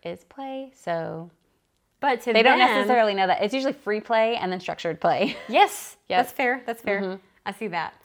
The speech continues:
Speaker 1: So a lot
Speaker 2: Okay.
Speaker 1: of what we do is through structured play. So we, um, teach behavior through, we have huge, massive toy rooms, and, um, we have a really fun sensory room
Speaker 2: I'm
Speaker 1: with a
Speaker 2: sure.
Speaker 1: trampoline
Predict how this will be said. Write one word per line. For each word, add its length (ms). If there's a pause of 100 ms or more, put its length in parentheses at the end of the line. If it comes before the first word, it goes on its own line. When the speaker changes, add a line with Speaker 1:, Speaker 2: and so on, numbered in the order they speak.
(320)
Speaker 1:
So 120
a 20
lot 180
Speaker 2:
Okay. 60
Speaker 1:
of 60
what 140
we 120
do 140
is 120
through 160
structured 480
play. 400
So 280
we, 600
um, 380
teach 240
behavior 460
through, 640 (680)
we 80
have 160
huge, 500
massive 420
toy 240
rooms, 600
and, 600 (120)
um, 180
we 100
have 160
a 80
really 200
fun 200
sensory 400
room 560
Speaker 2:
I'm 340
Speaker 1:
with 80
a 40
Speaker 2:
sure. 640
Speaker 1:
trampoline 920